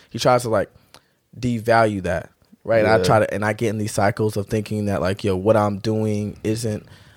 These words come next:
Speaker 1: that significant, isn't that, like, important,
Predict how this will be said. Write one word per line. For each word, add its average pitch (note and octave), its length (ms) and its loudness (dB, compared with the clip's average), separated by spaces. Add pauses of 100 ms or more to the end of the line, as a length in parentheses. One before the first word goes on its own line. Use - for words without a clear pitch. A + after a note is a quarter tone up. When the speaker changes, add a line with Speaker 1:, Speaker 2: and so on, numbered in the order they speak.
(140)
Speaker 1:
that A#2+ 180 2
significant, A2+ 680 -4
isn't A2+ 380 -6
that, A#2 400 2
like, - 400 -10
important, B2 720 2